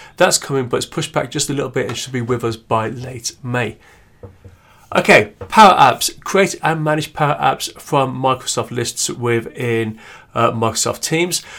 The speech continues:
So when I tweeted this, this had one of the best responses I've had for quite a long time. It's the ability to create mobile-friendly apps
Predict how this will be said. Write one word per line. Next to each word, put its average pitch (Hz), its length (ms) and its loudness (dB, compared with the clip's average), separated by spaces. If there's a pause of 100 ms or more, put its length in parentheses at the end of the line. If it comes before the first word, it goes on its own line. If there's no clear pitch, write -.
(100)
So - 200 2
when 202 180 -2
I 294 60 0
tweeted - 560 -4
this, 117 400 -2
this 202 280 -2
had 196 360 0
one 131 180 -4
of 127 80 -8
the 123 60 -4
best - 420 -4
responses 123 460 -6
I've 110 80 -6
had 110 220 -6
for - 100 -20
quite 123 240 -4
a 131 40 -8
long 120 120 -2
time. 120 340 -4 (380)
It's - 100 -14
the 165 60 4
ability 180 320 0
to - 80 -8
create 131 300 -2
mobile-friendly 143 720 -2
apps - 400 -4